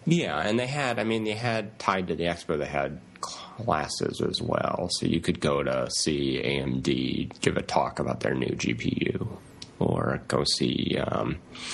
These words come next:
NVIDIA talk about cuda five, or things like that.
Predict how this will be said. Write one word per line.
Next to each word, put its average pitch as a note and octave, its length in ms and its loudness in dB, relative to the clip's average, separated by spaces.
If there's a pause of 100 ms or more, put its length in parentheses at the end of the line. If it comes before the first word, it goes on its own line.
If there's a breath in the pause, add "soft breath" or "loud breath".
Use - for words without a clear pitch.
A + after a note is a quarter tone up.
(360 loud breath)
NVIDIA D2 460 2
talk C#2 300 0
about A1 340 0
cuda C#2+ 300 2
five, C2+ 680 0
or - 300 0 (480)
things F#2+ 220 4
like D#2 120 0
that. B1+ 280 0